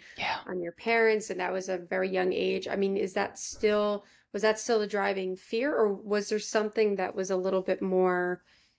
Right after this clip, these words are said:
Speaker 2: expansive as you got older that
Speaker 1: I
Speaker 2: also added to that
Speaker 1: I
Speaker 2: not
Speaker 1: think,
Speaker 2: wanting to
Speaker 1: I think it derives from this fear that you're not enough, that you're never going to be enough, because that drives you to push and do more and do more and, and try more, right?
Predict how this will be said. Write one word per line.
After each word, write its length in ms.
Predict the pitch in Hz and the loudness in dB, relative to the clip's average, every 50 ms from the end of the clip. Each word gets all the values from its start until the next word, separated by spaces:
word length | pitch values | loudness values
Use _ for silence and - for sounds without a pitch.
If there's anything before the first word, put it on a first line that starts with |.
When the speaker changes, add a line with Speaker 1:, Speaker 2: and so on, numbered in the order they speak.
| _ _ _ - | _ _ _ -10
Speaker 2:
expansive 600 | 214 - - - 208 202 202 202 202 - 214 196 | -8 -6 -4 -2 0 2 2 0 0 0 -2 0
as 180 | 196 190 185 190 | 0 -2 -2 -2
you 60 | 185 | -4
got 160 | 170 160 160 | -6 -6 -4
older 460 | - 190 190 214 214 233 240 240 240 | -2 -2 0 2 2 4 6 6 6
that 160 | 233 220 214 | 6 4 2
Speaker 1:
I 80 | - - | 2 0
Speaker 2:
also 320 | 202 196 190 - 226 220 | -2 -2 0 0 0 0
added 480 | 220 220 214 214 208 220 220 226 220 - | 0 0 -2 0 0 2 0 0 0 -4
to 580 | - - - 240 233 226 226 226 220 220 - - _ _ _ _ _ _ _ _ _ _ - | -8 -4 -2 0 2 4 4 4 2 0 -2 -6 _ _ _ _ _ _ _ _ _ _ -6
that 220 | - 214 - - | -2 0 2 4
Speaker 1:
I 80 | 262 277 | 4 4
Speaker 2:
not 180 | 220 220 220 | 2 2 2
Speaker 1:
think, 220 | 220 285 285 302 370 | 2 2 4 4 2
Speaker 2:
wanting 160 | 440 - - _ - | 0 -2 -6 _ -16
to 240 | 440 440 440 427 - _ - - - - | -14 -14 -14 -14 -16 _ -20 -20 -10 -6
Speaker 1:
I 120 | 247 247 | -6 -4
think 200 | 240 - 302 285 | -4 -4 -4 -4
it 100 | 294 240 | -4 -4
derives 540 | 196 220 214 208 214 214 214 208 220 214 - | -4 -2 0 2 2 4 4 2 0 -2 -6
from 220 | - - 196 196 185 | -8 -8 -6 -6 -4
this 180 | 180 185 - | -6 -6 -6
fear 380 | - - 185 185 185 180 175 180 | -4 -2 0 2 2 2 2 2
that 160 | 185 - - | 0 0 0
you're 240 | 190 185 175 180 185 | 0 0 0 2 2
not 240 | 190 190 208 208 220 | 2 4 2 2 2
enough, 480 | 208 214 - - 190 - - - - - _ _ _ - | 0 0 0 -2 -2 -4 -6 -12 -20 -20 _ _ _ -6
that 100 | - 180 | -4 0
you're 180 | 190 190 202 | 0 2 2
never 260 | 202 208 208 208 214 | 2 2 4 4 4
going 200 | 190 196 196 190 | 4 4 2 2
to 100 | 190 196 | 2 0
be 220 | 180 180 185 175 180 | -2 -2 -2 -2 -2
enough, 480 | 175 170 - - - - - - _ _ _ _ _ _ _ _ _ _ _ _ | -2 -2 -4 -4 -6 -10 -16 -20 _ _ _ _ _ _ _ _ _ _ _ _
because 580 | - 220 - 214 240 233 220 208 208 180 - - - | -6 -4 -2 0 2 2 2 2 0 -2 -6 -4 0
that 360 | 220 214 214 208 - - 190 | 2 2 2 2 0 -4 -10
drives 400 | 185 196 202 190 196 202 190 180 | -6 -2 0 0 0 0 -2 -4
you 100 | 208 208 | -6 -6
to 60 | 196 | -6
push 380 | 196 - - - 226 226 - - | -6 -6 -4 -4 -4 -4 -2 -2
and 260 | 190 190 190 180 190 - _ - | -2 -2 -2 -2 -4 -8 _ -4
do 180 | - 208 208 | 0 2 4
more 240 | 208 202 202 208 196 | 4 4 4 4 4
and 160 | 180 185 190 | 4 4 2
do 160 | 180 190 185 | 0 0 0
more 220 | 208 202 185 180 180 | 0 0 0 0 0
and, 260 | 180 175 180 180 - | 0 -2 -2 -4 -4
and 160 | - 185 185 | -4 -4 -4
try 260 | - - 208 180 202 | -4 -2 0 0 0
more, 360 | 220 196 175 185 - - 240 208 | 0 0 -2 -2 -4 -4 -6 -6
right? 260 | 220 - - - - | -6 -6 -6 -8 -10